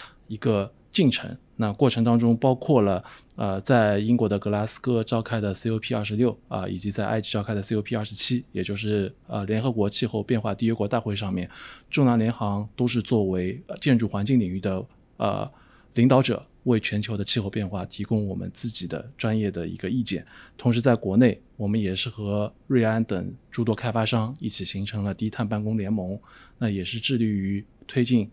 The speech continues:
整体在房地产领域的整体的一个低碳的转型。那过程当中，类似于像瑞安以及其他的一些国内领先的开发商，其实我们也看到他们正在主动的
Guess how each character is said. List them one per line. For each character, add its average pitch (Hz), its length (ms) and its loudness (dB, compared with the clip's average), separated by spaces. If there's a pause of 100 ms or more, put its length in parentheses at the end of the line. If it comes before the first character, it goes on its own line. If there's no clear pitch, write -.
整 104 220 -2
体 98 160 -4
在 107 120 -2
房 101 200 -6
地 127 80 -2
产 98 280 -6
领 98 220 -6
域 131 140 0
的 - 200 -4 (320)
整 104 160 -4
体 104 140 -8
的 98 100 -4
一 90 60 -2
个 95 100 -4
低 110 140 -4
碳 110 140 -6
的 95 80 -4
转 87 200 -12
型。 - 240 -8 (360)
那 120 100 0
过 135 140 4
程 117 120 4
当 120 160 4
中， 123 200 4
类 117 100 4
似 110 160 -4
于 107 60 0
像 110 180 -2
瑞 107 160 -2
安 104 240 -2
以 95 60 -6
及 95 120 -8
其 101 200 -4
他 110 180 -6
的 101 140 -4
一 101 80 -2
些 104 180 -4
国 98 160 -4
内 107 100 0
领 101 160 -4
先 107 140 -4
的 101 60 -4
开 107 120 -8
发 107 140 -6
商， 104 180 -6
其 101 140 -6
实 120 100 -2
我 104 120 -2
们 107 100 -2
也 98 100 -2
看 151 220 -6
到 95 160 -4
他 - 140 -4
们 110 120 4
正 113 140 -2
在 104 100 -2
主 101 180 -12
动 131 200 0
的 104 180 -4